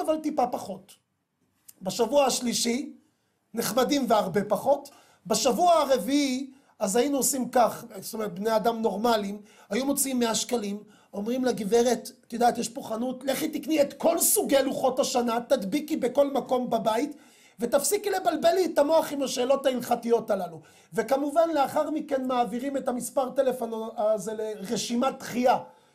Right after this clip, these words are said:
שאם היא לא הבינה את המסר, אז שלא תבלבל יותר את המוח.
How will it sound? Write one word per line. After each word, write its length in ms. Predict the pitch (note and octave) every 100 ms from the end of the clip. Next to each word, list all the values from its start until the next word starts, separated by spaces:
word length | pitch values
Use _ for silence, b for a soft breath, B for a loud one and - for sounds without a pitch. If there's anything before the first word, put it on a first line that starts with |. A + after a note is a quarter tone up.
| -
שאם 260 | - G#3+
היא 80 | G#3+
לא 140 | C4
הבינה 440 | C#4 A#3+ D4+ C#4+ B3+
את 140 | B3
המסר, 520 | B3 D4+ - C#4 B3+
אז 140 | A#3 G3
שלא 280 | A#3+ B3 C#4+
תבלבל 380 | C#4 B3 A3+ A#3+
יותר 260 | A#3 A#3
את 120 | G#3 G#3+
המוח. 440 | G#3 F3 D3 -